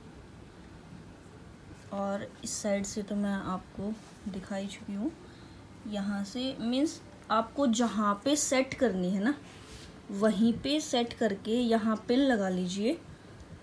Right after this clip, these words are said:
इसमें ऐसे पूरी plates में pin लगा लीजिए यहाँ पे। और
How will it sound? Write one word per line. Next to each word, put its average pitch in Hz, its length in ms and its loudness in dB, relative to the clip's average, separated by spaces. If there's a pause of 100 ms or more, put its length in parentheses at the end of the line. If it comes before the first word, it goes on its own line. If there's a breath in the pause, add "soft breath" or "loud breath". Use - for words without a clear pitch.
(140)
इसमें 208 480 0
ऐसे 190 360 0 (120)
पूरी 214 220 2
plates 202 380 2
में 208 120 0 (120)
pin 220 160 4
लगा 196 220 4
लीजिए 185 380 0
यहाँ 196 400 -2
पे। 302 160 2 (640 loud breath)
और 240 480 6